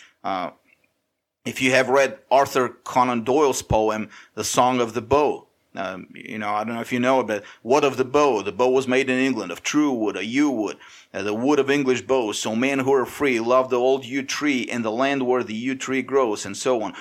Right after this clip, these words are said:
Uh, and that poem was inspired by one such English gang in Italy, led by the English mercenary John Hawkwood. And there were hundreds like Hawkwood terrorizing Europe. But in the middle of the fourteenth century,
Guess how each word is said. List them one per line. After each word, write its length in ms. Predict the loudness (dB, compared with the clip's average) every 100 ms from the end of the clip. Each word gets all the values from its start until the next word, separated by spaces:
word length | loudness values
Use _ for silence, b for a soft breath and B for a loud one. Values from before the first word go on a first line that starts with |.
| B
Uh, 120 | -2 0
and 100 | 2
that 180 | 2 2
poem 280 | 2 4
was 200 | 2 2
inspired 500 | 0 0 2 4 4
by 160 | 2 0
one 240 | 2 2
such 320 | 2 -2 -4 -4
English 420 | -4 -2 -2 -2
gang 300 | 0 0 0
in 100 | 0
Italy, 340 | -2 -2 -6 -4
led 300 | -2 -2 0
by 160 | 0
the 120 | 0
English 300 | -4 -4 -6
mercenary 640 | 0 0 0 -4 -4 -4 -6 B B
John 240 | 0 0 2
Hawkwood. 560 | 0 0 -2 -8 -8 b b b
And 100 | -2
there 140 | 2 4
were 160 | 4
hundreds 400 | 4 2 2 0
like 200 | 0 0
Hawkwood 460 | 2 2 0 -4 -4
terrorizing 640 | 0 2 2 0 -2 -4
Europe. 380 | 0 0 -2 -10 _ _ _ _ _ _ _
But 120 | -2 0
in 80 |
the 80 | 2
middle 260 | 4 4 4
of 80 | 2
the 100 | -2
fourteenth 480 | 0 0 0 -2
century, 460 | -2 -4 -6 -12 -16